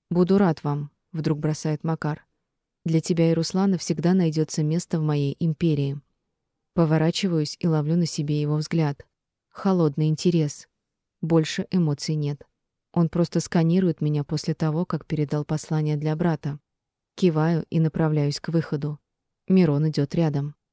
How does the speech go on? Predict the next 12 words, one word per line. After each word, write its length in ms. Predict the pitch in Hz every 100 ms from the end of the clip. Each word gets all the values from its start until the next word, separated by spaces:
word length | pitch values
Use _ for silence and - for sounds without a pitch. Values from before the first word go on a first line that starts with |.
| _ -
Остальные 600 | 175 - 156 156 190 160
держатся 480 | 151 151 156 -
немного 360 | 190 185 151 139
на 140 | 143
расстоянии. 720 | 147 - 160 160 147 143 143 143 _ _ _ _ -
Дорога 420 | 165 160 156 156
на 160 | 151 160
улицу 360 | 185 175 -
кажется 400 | - 156 156 160
бесконечной. 880 | 151 - 165 175 165 - - 147 143 _ _ _ _ _ _
Волнение 640 | - 165 160 151 147 147 147
нарастает. 760 | 147 156 - 180 160 147 -